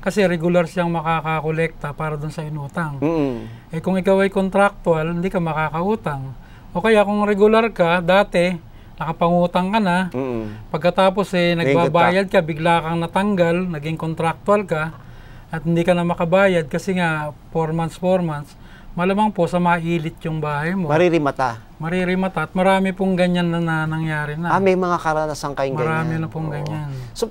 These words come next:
Speaker 2: anong solusyon natin dyan sa mga bagay na yan? Dahil
Speaker 1: Kung,
Speaker 2: kasi
Speaker 1: ah, kung, ah,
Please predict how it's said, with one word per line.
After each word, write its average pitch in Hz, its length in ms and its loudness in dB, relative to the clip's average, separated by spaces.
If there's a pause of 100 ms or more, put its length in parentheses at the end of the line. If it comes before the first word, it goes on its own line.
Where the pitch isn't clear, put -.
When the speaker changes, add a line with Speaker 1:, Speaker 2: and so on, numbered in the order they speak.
Speaker 2:
anong 247 320 -2
solusyon 196 480 2
natin 156 320 0
dyan 151 80 -2
sa 151 160 -8
mga 135 240 -4
bagay 107 400 -2
na 98 80 -12 (160)
yan? 95 120 -16 (1080)
Dahil - 160 -2
Speaker 1:
Kung, 240 160 2
Speaker 2:
kasi 240 80 0
Speaker 1:
ah, 233 420 2 (680)
kung, 220 240 0
ah, 214 320 4